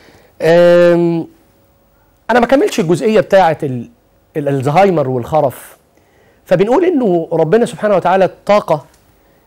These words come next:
من العالم الآخر، طاقة المرضى والشياطين واللي ربنا مسلسلها، دي تقريبًا تك-، تكاد تكون منعدمة. وطبعًا بقى إحنا بنستمد من طاقة أخرى، طاقة ال-، الروحانيات. مش إحنا دلوقتي في الصيانة بتاعة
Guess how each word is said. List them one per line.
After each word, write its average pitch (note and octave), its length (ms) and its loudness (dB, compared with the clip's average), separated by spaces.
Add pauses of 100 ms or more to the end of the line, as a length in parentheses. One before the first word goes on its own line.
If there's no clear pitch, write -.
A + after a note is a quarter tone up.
(220)
من D3 120 -6
العالم D#3 320 2
الآخر، D3+ 360 -6
طاقة F3 420 -4
المرضى A#2+ 840 -2
والشياطين C#3 840 -2
واللي C3+ 280 -4
ربنا C3+ 280 0
مسلسلها، D#3 560 -2 (840)
دي G#3+ 120 -4
تقريبًا G3+ 320 0
تك-، E3 280 -6
تكاد F3+ 260 -4
تكون G3+ 300 -2
منعدمة. D#3+ 420 -2 (1120)
وطبعًا G3+ 380 -2
بقى F#3 520 -2 (460)
إحنا F3 180 -4
بنستمد F3 440 -2
من D#3+ 140 -2
طاقة F#3 360 -2
أخرى، D#3 220 -4
طاقة F3 320 -6
ال-، C#3 200 -10
الروحانيات. D3+ 800 -2 (640)
مش C3+ 200 -6
إحنا F#3+ 220 2
دلوقتي F3+ 320 2
في - 60 -6
الصيانة F3 440 0
بتاعة E3 320 0